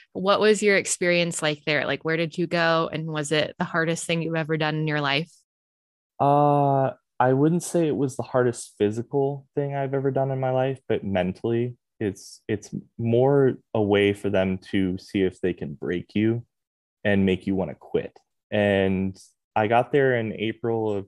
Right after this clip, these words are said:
Speaker 2: twenty eleven, and it was in Chicago, Illinois. It's just north of Chicago in Great Lakes. And, uh, I think the biggest, um, like, slap in the face for me was that when I got there, there was snow on the ground and they just had a blizzard. And I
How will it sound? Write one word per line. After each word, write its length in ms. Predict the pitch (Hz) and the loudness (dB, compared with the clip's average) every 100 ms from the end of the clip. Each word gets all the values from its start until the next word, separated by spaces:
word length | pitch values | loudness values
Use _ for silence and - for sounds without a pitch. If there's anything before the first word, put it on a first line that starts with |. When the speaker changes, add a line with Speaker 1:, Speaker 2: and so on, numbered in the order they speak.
| _ | _
Speaker 2:
twenty 340 | - 107 107 | -10 -8 -4
eleven, 600 | 104 98 90 90 95 113 _ _ _ | -2 0 0 -2 -6 -8 _ _ _
and 380 | 98 98 95 87 | -4 -4 -4 -4
it 100 | - | -2
was 240 | 101 95 - | -2 -2 -6
in 80 | 92 | -8
Chicago, 540 | - - - 92 107 | -10 -6 -2 0 2
Illinois. 440 | 113 120 107 90 92 | 0 0 0 0 -2
It's 140 | 98 | -4
just 200 | 104 101 | -8 -4
north 220 | 95 95 | -2 -2
of 80 | 92 | -6
Chicago 480 | - - 82 90 90 | -10 -4 0 0 -2
in 100 | 90 | 0
Great 240 | 95 90 | 0 0
Lakes. 520 | 85 85 90 - - _ | 0 -2 -4 -14 -20 _
And, 440 | 98 92 95 92 92 _ - | -4 -2 -2 -4 -6 _ 0
uh, 300 | 101 95 87 | 4 6 4
I 100 | - | 0
think 260 | 101 120 110 | -2 -2 -2
the 80 | 104 | -2
biggest, 640 | 98 107 113 104 - - | 0 2 2 0 -8 -4
um, 720 | 101 98 92 92 87 90 90 92 _ | -2 0 0 -2 -4 -8 -12 -16 _
like, 200 | 120 104 | -4 -4
slap 360 | - - 110 - | -2 2 2 2
in 80 | 117 | -4
the 80 | |
face 400 | 104 104 101 101 | 0 2 2 0
for 160 | - 110 | -6 -4
me 200 | 101 104 | -2 -2
was 300 | 101 95 87 | -2 -2 -4
that 260 | - 95 90 - | -4 -4 -4 -8
when 160 | 107 | -4
I 80 | 95 | -2
got 280 | 95 95 - | 2 0 0
there, 260 | 104 107 107 | -2 0 -2
there 120 | 98 | -4
was 160 | 90 | -6
snow 240 | - 90 90 | -8 -6 -4
on 80 | 101 | -4
the 60 | |
ground 340 | 104 107 110 107 | -2 -2 -2 -4
and 100 | 90 | -6
they 80 | |
just 440 | 95 - 95 - - | -4 -4 -6 -8 -6
had 160 | 104 | -2
a 40 | 95 | -2
blizzard. 600 | - 90 95 104 110 113 _ | 0 -2 2 0 0 -6 _
And 100 | 98 | -6
I 260 | 92 87 87 | -2 -2 -2